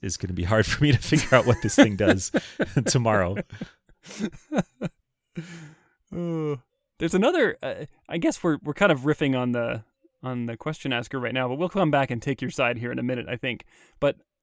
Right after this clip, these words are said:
Speaker 2: one more thing in defense of the C T O is engineers just have a really hard time naming stuff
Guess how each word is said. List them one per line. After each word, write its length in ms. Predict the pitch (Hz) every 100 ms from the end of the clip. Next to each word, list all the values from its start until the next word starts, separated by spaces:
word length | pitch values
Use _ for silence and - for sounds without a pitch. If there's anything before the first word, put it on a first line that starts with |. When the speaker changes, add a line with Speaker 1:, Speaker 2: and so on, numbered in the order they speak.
| _ _
Speaker 2:
one 200 | 131 196
more 380 | 254 190 165 151 -
thing 200 | - 151
in 100 | 147
defense 320 | 127 - 135
of 80 | 127
the 60 | 120
C 180 | - 127
T 180 | 120
O 120 | 127 127
is 200 | 123 - _ -
engineers 480 | 214 277 277 214 170
just 160 | 156
have 140 | 151 131
a 40 |
really 360 | 117 151 175 160
hard 280 | 131 131
time 540 | 127 131 123 120 117 - _
naming 500 | 120 127 143 147 135
stuff 520 | 120 - 120 110 -